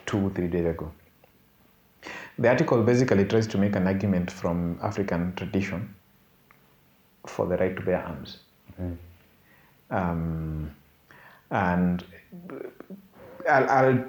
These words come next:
Speaker 1: tell you, I'll, uh, lay out the argument in, in no, I mean, not as articulately as I did in the article,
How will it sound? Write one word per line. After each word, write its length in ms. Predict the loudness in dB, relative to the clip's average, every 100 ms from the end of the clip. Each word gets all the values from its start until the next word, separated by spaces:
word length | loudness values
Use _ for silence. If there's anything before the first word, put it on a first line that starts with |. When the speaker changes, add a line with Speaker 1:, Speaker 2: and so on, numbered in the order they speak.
| -8 -6 2
Speaker 1:
tell 160 | 6
you, 560 | 8 8 6 6 2 -4 -16 _ _ _ _ -16 -4
I'll, 220 | 0 0 -2 -10 -20 -18 -18 -18 -12
uh, 60 | -10 -10 -12 _ -16 -4
lay 260 | 2 6 6
out 220 | 6 2
the 80 | 0
argument 480 | 2 2 0 -2 -6 -16 _ _ -12
in, 200 | -6 -2
in 240 | 0 2
no, 680 | 4 4 4 4 4 4 2
I 80 | 2
mean, 340 | 2 2 0
not 280 | 0 -2 -2
as 180 | 0 0
articulately 600 | 0 -2 -2 -2 -2 -2
as 120 | -2
I 80 | -2
did 240 | 0 0 0
in 100 | -2
the 100 | 0
article, 480 | 0 -2 -4 -6